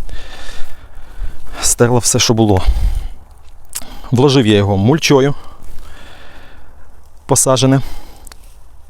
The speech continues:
Не сапав, нічого не видьоргував звідси. Тому на сьогоднішній день цей чесник виглядає не дуже привабливо. Зараз я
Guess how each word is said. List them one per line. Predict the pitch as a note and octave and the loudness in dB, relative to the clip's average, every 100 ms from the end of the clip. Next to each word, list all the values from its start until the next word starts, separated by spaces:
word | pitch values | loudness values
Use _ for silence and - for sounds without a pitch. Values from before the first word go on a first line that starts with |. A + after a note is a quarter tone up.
| - - - - - - - - | -20 -20 -20 -20 -20 -20 -16 0
Не | B2+ E3+ | 2 2
сапав, | - B2 - C#3 - | 2 0 2 0 0
нічого | B2 B2+ - | 0 2 2
не | D3 | 4
видьоргував | A#2+ C3 D#3 D#3+ D3+ | 4 4 4 4 4
звідси. | C#3+ D3+ - C3 - - - - | 2 2 2 0 0 -6 -10 -2
Тому | A#2 A#2 | 2 4
на | A2 | 2
сьогоднішній | - A2 G2+ - | 2 2 2 0
день | G#2+ D#3 | 0 0
цей | - A#2 | 0 -2
чесник | G#2 B2 B2+ | -2 -2 -2
виглядає | G2 F#2+ A#2 A2+ | -2 0 0 2
не | G2+ | 2
дуже | A2 G#2+ | 0 0
привабливо. | A2+ G2+ F2 F#2 - - - | 0 0 0 -4 -10 -14 -6
Зараз | G#2+ C3 B2+ | 0 2 2
я | A#2 | 0